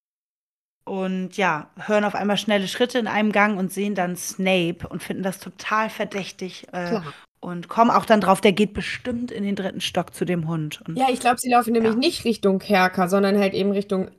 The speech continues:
Speaker 2: Mädchenklo, was aber auch, es gibt doch mehrere, also weiß ich nicht, woher sie jetzt wissen, welches, aber ich glaube, das ist nämlich das Ding, dass Snape eben nicht unterwegs ist Richtung Kerker, sondern halt irgendwo oben im
Speaker 1: Nach
Speaker 2: Schloss.
Speaker 1: oben. Ja.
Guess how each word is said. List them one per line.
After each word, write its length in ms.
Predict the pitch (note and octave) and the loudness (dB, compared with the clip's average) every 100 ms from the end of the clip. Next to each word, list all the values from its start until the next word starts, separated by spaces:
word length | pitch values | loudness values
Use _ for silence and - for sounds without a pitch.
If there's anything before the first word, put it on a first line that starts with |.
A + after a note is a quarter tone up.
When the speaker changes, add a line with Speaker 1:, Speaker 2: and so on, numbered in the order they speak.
| - | -6
Speaker 2:
Mädchenklo, 1000 | F#3 A#3+ - - F#3 F#3+ - F#3 A3 D#4 | -2 -2 0 2 2 0 0 4 6 6
was 160 | G3+ | 2
aber 240 | A3 A3+ - | 2 2 2
auch, 260 | A#3+ - - _ | 0 -4 -20 _
es 140 | A3+ A3 | -10 -8
gibt 180 | A#3 - | -2 0
doch 140 | F3+ | 2
mehrere, 600 | F#3 G#3+ F3+ D3 D#3 B3 - | 4 2 2 0 0 -2 -2
also 420 | F3 F3+ G3+ G3+ _ _ _ _ _ | -4 -2 -4 -6 _ _ _ _ _
weiß 220 | - F#3 | 0 2
ich 40 | F#3+ | 2
nicht, 180 | F#3 F#3+ | 0 0
woher 220 | F#3+ F#3 | 0 0
sie 60 | |
jetzt 160 | F#3 F#3 | -2 -4
wissen, 220 | F#3+ G3 | -2 0
welches, 360 | F3 G#3+ B3 F#3+ | 2 2 2 2
aber 100 | G3 | 2
ich 60 | G3 | 4
glaube, 160 | G3 | 4
das 180 | G3 G#3 | 4 2
ist 120 | G#3+ | 0
nämlich 200 | G3+ F#3 | 0 0
das 160 | F3+ F3+ | -4 -4
Ding, 200 | F3+ F#3 | -2 0
dass 180 | F3 - - _ _ _ | -2 -6 -18 _ _ _
Snape 220 | G3+ G3+ G3+ | 0 0 2
eben 220 | F3+ F#3+ | 0 2
nicht 340 | G3+ G#3 - _ | 0 -2 -18 _
unterwegs 420 | A3 F#3+ F#3+ G3 | 2 4 2 0
ist 120 | G3 G3+ | -2 -4
Richtung 240 | G3 F#3+ | -2 -2
Kerker, 420 | - A3+ A3 A3 | 2 2 2 0
sondern 360 | F#3+ F3+ F3+ F3+ | 2 0 0 0
halt 360 | F3+ E3+ F3 - _ _ _ _ _ | 0 -2 -4 -14 _ _ _ _ _
irgendwo 260 | A3+ G#3 G3 | 4 6 6
oben 360 | A3+ A3+ F#3+ | 6 4 2
im 120 | F#3 | -2
Speaker 1:
Nach 200 | E3 F3+ | -2 -8
Speaker 2:
Schloss. 340 | F3 D#3+ F#3+ F#3 | -4 -4 -4 -6
Speaker 1:
oben. 280 | F3 E3+ E3+ _ _ - | -6 -6 -10 _ _ -2
Ja. 540 | F3 E3+ E3 F#3 F#3 | 2 4 2 0 -4